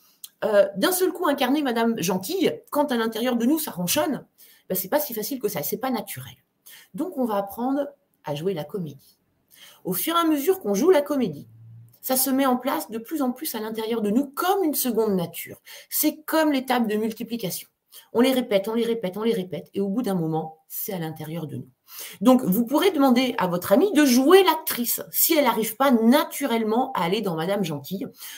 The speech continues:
pour que petit à petit, ben, Madame Gentille, elle prenne sa place à l'intérieur. Donc, là, on insistera avec notre cliente sur le fait que Rome ne s'est pas fait en un jour. Les pivots, elle n'arrivera pas à les faire du jour au lendemain, et c'est normal,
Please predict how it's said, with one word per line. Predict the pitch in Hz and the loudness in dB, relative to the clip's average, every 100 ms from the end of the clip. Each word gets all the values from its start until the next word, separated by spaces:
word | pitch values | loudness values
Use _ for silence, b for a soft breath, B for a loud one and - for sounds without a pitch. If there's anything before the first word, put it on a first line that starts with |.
| B | B
pour | 320 - | -8 -4
que | 233 | -4
petit | - 311 359 - - | -4 -4 -4 -6 -6
à | 196 | -4
petit, | 160 - 247 | -6 -8 -6
ben, | 226 156 | -6 -4
Madame | 156 190 | -4 -4
Gentille, | 160 156 226 156 | -4 -8 -6 -8
elle | - | -8
prenne | - 196 | -8 -8
sa | 196 151 131 | -6 -12 -12
place | - 170 139 | -12 -10 -8
à | |
l'intérieur. | 135 131 120 - _ _ _ B B B B B B 202 | -8 -8 -10 -14 _ _ _ B B B B B B 2
Donc, | 339 320 - - | 2 4 0 2
là, | 226 330 | 4 6
on | 294 | 4
insistera | 285 294 - 294 277 | 2 0 0 2 2
avec | 233 214 | 0 -2
notre | 190 - | -4 -4
cliente | 220 233 311 | -2 0 0
sur | - 226 | -4 0
le | 214 | 2
fait | 202 277 294 - | 2 0 0 -4
que | 226 226 - | -4 -4 -6
Rome | 160 233 247 | 0 4 4
ne | 202 | 2
s'est | 208 | -4
pas | - 233 | -6 -4
fait | 262 | -2
en | 240 | 0
un | 226 | 0
jour. | 170 165 - _ _ _ B B | -4 -10 -14 _ _ _ B B
Les | - 233 | 0 0
pivots, | 220 226 247 311 | 2 2 4 4
elle | 208 | 2
n'arrivera | 202 202 180 190 | 0 -2 0 0
pas | 269 | 2
à | |
les | 247 226 | 0 0
faire | 262 | 0
du | 233 | 0
jour | 220 220 | 0 0
au | 233 | 2
lendemain, | 226 220 190 185 | 2 2 0 0
et | - | -2
c'est | - 233 | -2 2
normal, | 202 254 277 220 147 139 120 | 4 4 4 0 0 -4 -8